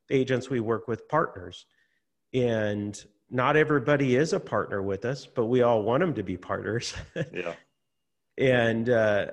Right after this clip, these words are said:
Speaker 1: how, how do you think that fits into both our relationship and, you know, coming from the fire department? I'm sure that's a pretty important, uh, part of the relationship there too.
Speaker 2: You know, camaraderie is, is a huge thing. And I,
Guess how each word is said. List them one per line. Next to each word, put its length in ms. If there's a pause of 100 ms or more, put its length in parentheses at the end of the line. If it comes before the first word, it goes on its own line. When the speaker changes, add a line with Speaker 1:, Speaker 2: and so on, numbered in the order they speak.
(160)
Speaker 1:
how, 360
how 140
do 80
you 100
think 300
that 380
fits 280
into 440
both 320
our 240
relationship 880
and, 260 (880)
you 120
know, 120
coming 300
from 180
the 100
fire 340
department? 500
I'm 100
sure 240
that's 260
a 60
pretty 640 (380)
important, 840 (440)
uh, 180
part 340
of 120
the 100
relationship 720
there 220
too. 320 (960)
Speaker 2:
You 80
know, 100
camaraderie 760
is, 280
is 220
a 40
huge 360
thing. 260
And 80
I, 160